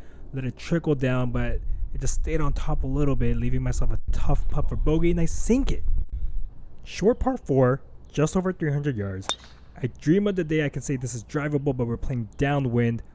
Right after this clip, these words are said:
All I was envisioning was a little draw and hit the best drive of the day right in the middle, leaving myself fifty-seven yards. I have a lob wedge here, and this actually sticks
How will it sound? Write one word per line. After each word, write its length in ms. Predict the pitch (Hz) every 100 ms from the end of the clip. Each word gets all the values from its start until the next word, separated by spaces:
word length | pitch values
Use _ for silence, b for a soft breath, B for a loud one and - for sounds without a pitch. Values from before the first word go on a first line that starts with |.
| b b - -
All 220 | 165 175
I 100 | 170
was 200 | 160 151
envisioning 500 | 135 147 143 147 135
was 120 | 123
a 60 | 123
little 320 | 131 143 139
draw 220 | 131 131
and 100 | 127
hit 160 | 120 -
the 100 | 107 - - -
best 220 | 160 -
drive 240 | - 139 139
of 80 |
the 80 | 123
day 220 | 117 127
right 300 | 120 117 131
in 120 | 131 123
the 60 |
middle, 380 | 120 120 120 113 B B B B -
leaving 260 | 143 156
myself 420 | 147 139 147 135 -
fifty-seven 580 | - 170 175 - 151 139
yards. 220 | 135 131
I 40 | 123
have 120 | 131
a 40 |
lob 420 | 117 120 131 135 127
wedge 200 | 120 -
here, 300 | 120 113 - b b b b
and 100 | 131
this 180 | 202 - 151
actually 400 | 214 - 262 240
sticks 520 | - - - 220